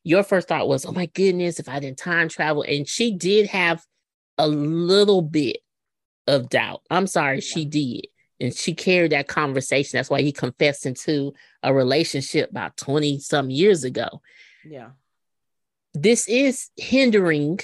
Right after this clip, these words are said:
Speaker 1: and that's when it becomes a problem. When people are self-medicating and it started to hinder their day-to-day lives, this is starting to hinder your judgment
Speaker 2: Mm-hmm.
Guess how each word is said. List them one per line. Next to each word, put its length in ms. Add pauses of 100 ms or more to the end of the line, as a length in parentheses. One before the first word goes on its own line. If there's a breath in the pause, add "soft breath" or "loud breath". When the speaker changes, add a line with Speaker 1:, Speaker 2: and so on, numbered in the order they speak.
(240)
Speaker 1:
and 180
that's 180
when 120
it 100
becomes 320
a 60
problem. 260
When 120
people 420
are 200
self-medicating 1080 (100)
and 180
it 120
started 580
to 440 (340)
hinder 680 (220 soft breath)
their 160
day-to-day 540
lives, 320
this 160
is 80
starting 420
to 60
hinder 400 (240)
your 180
judgment 640 (640)
Speaker 2:
Mm-hmm. 140